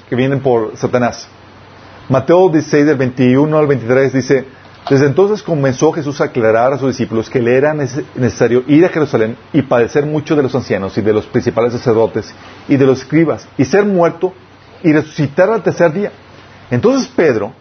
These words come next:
tomándolo aparte, comenzó a reconvenirle diciendo: "Señor, ten compasión de ti, en ninguna manera esto te acontezca".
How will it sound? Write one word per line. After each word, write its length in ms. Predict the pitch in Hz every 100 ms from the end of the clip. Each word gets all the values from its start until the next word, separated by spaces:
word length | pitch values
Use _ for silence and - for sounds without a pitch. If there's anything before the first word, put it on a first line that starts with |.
| _ - - _ _ -
tomándolo 480 | - 139 151 180 202
aparte, 440 | - 123 107 131 131
comenzó 600 | 139 131 127 123 165 170
a 80 | 185
reconvenirle 720 | 190 175 143 127 120 123 131
diciendo: 280 | 120 127 117
"Señor, 380 | 127 131 135 120 - - - -
ten 180 | 151 160
compasión 600 | 165 180 - 123 - 135
de 80 | 135
ti, 260 | 135 117 123 - -
en 120 | 147
ninguna 360 | 160 160 220
manera 480 | 254 214 117 104 139 - -
esto 180 | 123 -
te 80 |
acontezca". 460 | 143 135 143 - -